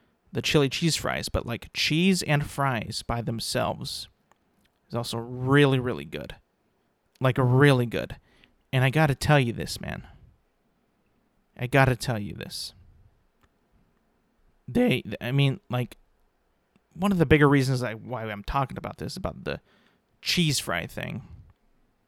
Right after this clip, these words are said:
is because I'm kind of getting a little bored with them at Taco Bell.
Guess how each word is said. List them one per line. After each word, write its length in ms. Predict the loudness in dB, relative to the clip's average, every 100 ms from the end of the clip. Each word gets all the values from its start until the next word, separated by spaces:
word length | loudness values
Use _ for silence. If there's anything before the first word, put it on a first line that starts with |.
| _ _ -6
is 140 | 2
because 280 | 2 4 4
I'm 120 | 2
kind 340 | 0 0 2
of 140 | 2 4
getting 280 | 4 4 2
a 80 |
little 440 | 2 4 4 4 -4 _ _ _ _ _ _ _ _ _ _
bored 760 | -14 6 8 10 8 6 2 -4 -12 _ _ _ _ _ _ _
with 180 | -2 2
them 160 | 4 2
at 120 | 2
Taco 340 | -2 -8 -10
Bell. 300 | -14 -14 -18